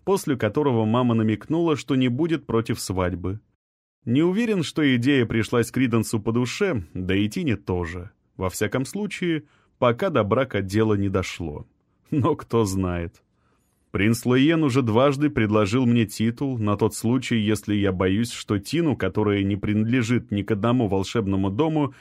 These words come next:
не примут в высоком нуклийском обществе. Я же надеюсь, что она в это общество никогда не войдёт. А мне самому титул не нужен. Зачем? Мага сильнее, чем я есть, он из меня не сделает.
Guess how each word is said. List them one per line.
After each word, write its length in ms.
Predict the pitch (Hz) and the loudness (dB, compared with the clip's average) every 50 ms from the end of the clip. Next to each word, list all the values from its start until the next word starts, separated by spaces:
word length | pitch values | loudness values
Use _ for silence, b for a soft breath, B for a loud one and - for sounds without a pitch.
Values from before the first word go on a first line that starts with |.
| B B B B | B B B B
не 220 | 131 135 147 156 | 0 2 2 2
примут 440 | 135 131 143 160 190 196 196 180 - | 2 2 0 0 0 0 -2 -2 -2
в 60 | 117 | -2
высоком 640 | 104 113 131 123 - - 143 151 147 - 147 123 113 | 0 2 2 0 0 2 0 0 2 2 2 2 2
нуклийском 580 | 117 127 123 - 120 110 101 - - 104 98 95 | 2 2 0 0 0 0 0 -2 -4 -2 -2 -2
обществе. 760 | 90 - - - - 92 - - - 87 87 85 87 95 98 _ _ _ 170 | -4 -4 -8 -10 -10 -10 -12 -10 -8 -8 -6 -6 -8 -10 -12 _ _ _ -10
Я 400 | 170 175 185 180 175 170 151 120 | -8 -4 -2 0 0 2 2 2
же 140 | 110 120 | 2 2
надеюсь, 580 | 113 113 110 104 104 123 120 110 104 95 - - | 2 2 2 2 2 2 2 4 2 2 0 -4
что 240 | - - - 104 101 | -10 -6 -4 -2 -2
она 240 | 98 104 107 104 95 | 0 0 0 0 0
в 80 | 98 | -2
это 160 | 95 - 98 | -2 0 0
общество 480 | 107 117 104 - - 107 - - 104 104 | -2 -2 -2 -4 -6 -6 -6 -2 -2 -2
никогда 480 | 101 104 101 101 110 104 104 104 107 104 | 0 0 0 0 -2 -2 0 0 0 2
не 120 | 101 101 | 2 2
войдёт. 540 | 98 107 110 104 98 92 82 78 _ - _ B B B B B B B B B | 2 2 0 0 -2 -4 -6 -6 _ -20 _ B B B B B B B B B
А 160 | 101 101 104 | 0 0 2
мне 220 | 104 117 147 180 165 | 4 2 2 2 0
самому 440 | - 175 160 156 147 143 139 147 | -2 0 0 2 2 2 2 0
титул 380 | 143 - 131 131 123 - 123 117 | 0 0 -2 -2 -2 0 0 0
не 140 | 110 107 104 | 2 2 0
нужен. 440 | 101 101 98 98 95 95 92 95 - _ - | 0 0 -2 -4 -4 -6 -8 -8 -10 _ -6
Зачем? 720 | 113 104 110 147 131 117 - - - 98 92 92 90 87 b b b b b b b | -4 0 2 0 0 0 -4 -6 -4 -4 -2 -2 -4 -8 b b b b b b b
Мага 400 | 98 98 104 120 135 139 143 135 | -2 2 4 4 4 4 2 0
сильнее, 540 | 123 - 139 135 131 139 139 135 127 123 117 | 0 2 0 2 2 2 2 2 2 2 0
чем 260 | 120 - - 123 120 | -2 -2 -2 0 2
я 180 | 113 107 120 117 | 2 2 2 2
есть, 420 | 113 117 131 147 135 - - - 110 | 2 2 2 2 0 -2 -4 -2 0
он 160 | 107 110 110 | 0 0 0
из 100 | 101 92 | 0 0
меня 320 | 107 113 110 110 113 117 110 | 0 0 2 2 2 2 2
не 140 | 104 101 | 2 0
сделает. 680 | 98 92 90 90 95 90 90 95 95 92 92 - - | -2 -2 -4 -4 -4 -2 -2 -2 -4 -6 -8 -12 -16